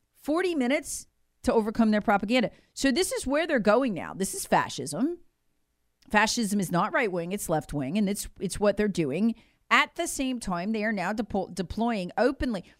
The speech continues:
This, you know what this weekend was, Lee? This was the big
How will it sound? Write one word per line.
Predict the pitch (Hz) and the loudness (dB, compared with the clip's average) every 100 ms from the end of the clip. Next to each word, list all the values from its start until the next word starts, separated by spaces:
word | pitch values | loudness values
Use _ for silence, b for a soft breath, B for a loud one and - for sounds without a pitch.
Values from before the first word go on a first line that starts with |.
| - | -6
This, | 302 554 294 | -2 -2 -2
you | 320 | -4
know | |
what | 466 494 | -2 -2
this | 294 - | -4 -4
weekend | 247 240 208 | -2 0 0
was, | 190 190 196 - | 0 0 0 -4
Lee? | - 190 | -4 -2
This | 185 185 302 - | 0 2 2 2
was | 233 202 185 180 180 - - _ _ _ | 2 6 8 6 2 -6 -14 _ _ _
the | 208 180 _ | -6 -6 _
big | 208 220 226 247 254 311 | 6 8 8 4 4 0